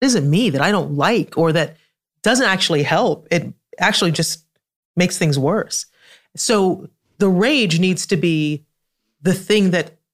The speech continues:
sparks you going, "Okay, how are we gonna fight this? Let's think about this. How am I gonna be able to know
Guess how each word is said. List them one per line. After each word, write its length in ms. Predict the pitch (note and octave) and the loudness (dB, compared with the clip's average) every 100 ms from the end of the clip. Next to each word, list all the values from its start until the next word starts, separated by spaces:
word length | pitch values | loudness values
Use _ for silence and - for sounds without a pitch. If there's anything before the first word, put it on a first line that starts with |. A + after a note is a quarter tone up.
| _ - | _ -10
sparks 1120 | - - - _ - G3 E3 E3 - - - | -6 -6 -10 _ 0 2 0 -2 -6 -8 -8
you 260 | E3+ E3+ F3 | -4 0 2
going, 440 | F3 E3 D#3 D3+ - _ _ - | 2 0 0 -4 -6 _ _ -4
"Okay, 360 | C#3+ C3 A#2 - _ _ _ _ _ _ _ _ | -2 -4 -6 -14 _ _ _ _ _ _ _ _
how 180 | - D3 | -2 0
are 80 | C#3+ | 2
we 120 | C#3 | 0
gonna 160 | C3 B2+ | -2 -4
fight 260 | C3 B2+ | -4 -6
this? 300 | - - - | -8 -10 -4
Let's 240 | E3 D#3+ - | -2 -2 -6
think 260 | F3 D#3 | -2 -2
about 300 | D#3 C3 B2+ | 0 -2 -4
this. 260 | A#2 G#2+ - - _ _ | -8 -10 -10 -12 _ _
How 280 | - E3+ F3 | -2 0 2
am 100 | E3+ | 2
I 80 | E3 | 0
gonna 180 | E3 D#3+ | 0 0
be 160 | D3+ D3+ | 0 0
able 180 | D3+ | 0
to 240 | D3 D#3 C#3+ | -2 -2 0
know 560 | D3 D#3 D#3 C#3+ C3+ | 2 2 0 0 -4